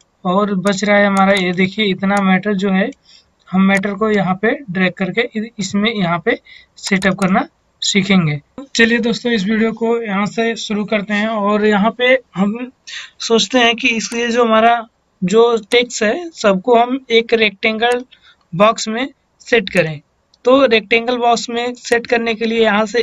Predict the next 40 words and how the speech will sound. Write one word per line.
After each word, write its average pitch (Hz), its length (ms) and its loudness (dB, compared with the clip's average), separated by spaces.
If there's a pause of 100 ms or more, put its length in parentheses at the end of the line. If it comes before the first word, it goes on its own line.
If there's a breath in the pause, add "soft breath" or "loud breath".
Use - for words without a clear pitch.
(120)
एक 190 140 -2
rectangle 214 500 -2
tool 226 160 0
लेंगे 202 320 0 (760 loud breath)
और 226 180 2
यहाँ 208 260 2
से 214 200 2 (260)
कुछ - 220 -6 (120)
इतना 208 340 0
सा 240 200 0 (160)
ड्रॉ 208 240 4
करेंगे 202 400 -2 (120)
और 208 380 0 (440 soft breath)
यहाँ 202 180 2
से 226 140 -2
shape 254 340 0
tool 220 120 0
लेंगे 196 240 2
दोस्तों, 190 340 -2
shape 220 320 -2
tool 208 160 0
को 214 120 2
यहाँ 190 240 2
से 269 220 -2 (720 soft breath)
शेप 240 260 2 (160)
राउंडेड 202 460 2
कर 190 140 -2
देंगे 170 300 -4
कुछ 240 360 -10
इतना 214 320 0
सा। 269 120 -4 (160)
और 226 220 -2 (120)
इसके 214 240 -6
बाद 247 160 0
दोस्तों 233 360 -4
यहाँ 202 160 2
पे 226 160 -2
देखिए 220 400 -2
elliptical 208 540 0
टू-, 208 100 -8